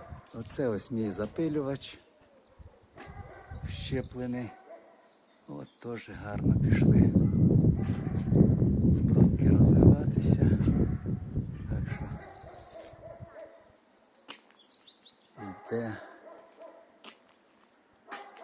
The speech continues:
Думаю, що повинен бути врожай, якщо більш ніяких катаклізмів не буде. Ще рано говорити, звичайно. Можете звернути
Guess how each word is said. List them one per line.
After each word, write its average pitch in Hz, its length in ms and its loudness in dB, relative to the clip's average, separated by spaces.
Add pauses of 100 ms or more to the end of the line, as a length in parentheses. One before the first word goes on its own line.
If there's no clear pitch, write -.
(120)
Думаю, 101 420 -6
що - 340 -12 (380)
повинен 95 460 -8
бути 90 320 -12
врожай, 85 540 -10
якщо 92 420 -14 (120)
більш 95 340 -8
ніяких 95 440 -10
катаклізмів 90 720 -12
не 87 120 -10
буде. 85 360 -16
Ще - 280 -12
рано 90 260 -10
говорити, 95 600 -12
звичайно. 123 580 -14 (1300)
Можете 107 480 -6
звернути 95 760 -6